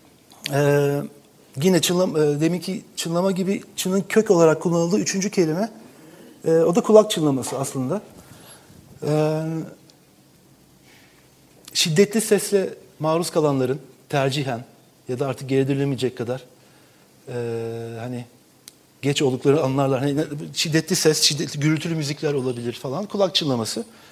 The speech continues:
Benim çok yakından bildiğim, yastığım kadar iyi bildiğim, e, ve de aslında tek taklit etmezsem kimseye t-, şey yapamayacağım,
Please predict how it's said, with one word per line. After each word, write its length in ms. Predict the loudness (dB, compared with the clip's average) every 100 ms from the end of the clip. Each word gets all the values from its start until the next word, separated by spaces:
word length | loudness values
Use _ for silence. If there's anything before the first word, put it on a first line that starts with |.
| -8 0
Benim 140 | 2
çok 180 | 2 0
yakından 360 | 0 0 -2
bildiğim, 340 | -4 -4 -4 -6 -10 -20 -20 _ -20 -10 2
yastığım 440 | 4 4 0 0
kadar 380 | 2 2 0 -6 -16 -18 -20 -20 -20 -20 -20 -20 -8
iyi 200 | -4 -2
bildiğim, 400 | -4 -4 -6 -8 -14 _ -20 -20 -20 _ _ _
e, 60 | -10 -8 -6 -6 -6 -6 -8 -4
ve 100 | -2
de 60 |
aslında 520 | -2 -2 -4 0 0 -2 -10 -6
tek 260 | -6 -4
taklit 280 | -2 -2 -2
etmezsem 460 | -4 -4 -4 -6 -6
kimseye 340 | -6 -4 -6
t-, 160 | -6 -8
şey 120 | -4
yapamayacağım, 520 | -4 -2 -2 -4 -6